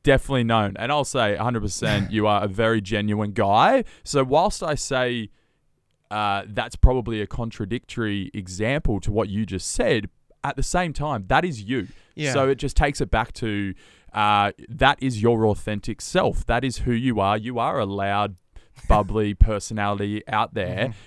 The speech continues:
Speaker 1: And so on that, did you purely go in thinking, "I need to be myself," or were you, uh, like, a hundred percent aware that there was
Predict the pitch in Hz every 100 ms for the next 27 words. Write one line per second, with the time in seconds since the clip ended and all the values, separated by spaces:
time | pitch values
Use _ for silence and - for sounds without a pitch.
0 | _ 113 123 - 143 127 127 123 120 -
1 | - _ 165 226 202 139 - - 165 143
2 | 165 180 190 190 185 - - - - 151
3 | 185 185 175 160 139 127 123 120 110 104
4 | - _ _ _ _ - 123 117 120 117
5 | 110 - _ _ _ _ _ 107 120 127
6 | 127 - 120 117 113 - 131 170 - 113
7 | 117 123 127 120 - - - 107 110 -
8 | 107 98 - _ - 117 139 165 147 -
9 | 139 113 104 107 107 104 104 98 95